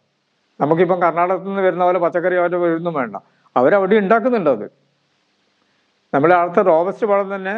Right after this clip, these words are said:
നമ്മളെ ഇവിടുത്തെ നേന്ത്രപ്പഴത്തിനെക്കാട്ടിയും വലുതാ. അപ്പോ അങ്ങനെയുള്ള എല്ലാ സ-, ഇതും അവര് ആ, ആ രീതിയില് വളരെ, ഏ, പിന്നെ,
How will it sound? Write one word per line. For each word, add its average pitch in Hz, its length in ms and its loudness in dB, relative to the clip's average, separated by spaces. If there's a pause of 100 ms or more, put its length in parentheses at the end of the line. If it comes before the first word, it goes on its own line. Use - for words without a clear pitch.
(100)
നമ്മളെ 175 300 -2
ഇവിടുത്തെ 170 240 -2
നേന്ത്രപ്പഴത്തിനെക്കാട്ടിയും 170 840 -2
വലുതാ. 113 260 -4 (2000)
അപ്പോ 160 240 2
അങ്ങനെയുള്ള 196 500 -2
എല്ലാ 185 200 0 (240)
സ-, 190 240 -2 (260)
ഇതും 180 260 -2 (220)
അവര് 175 260 0 (400)
ആ, 135 80 4 (220)
ആ - 80 4
രീതിയില് 196 440 4
വളരെ, 175 400 0 (160)
ഏ, 180 140 0
പിന്നെ, 165 400 -6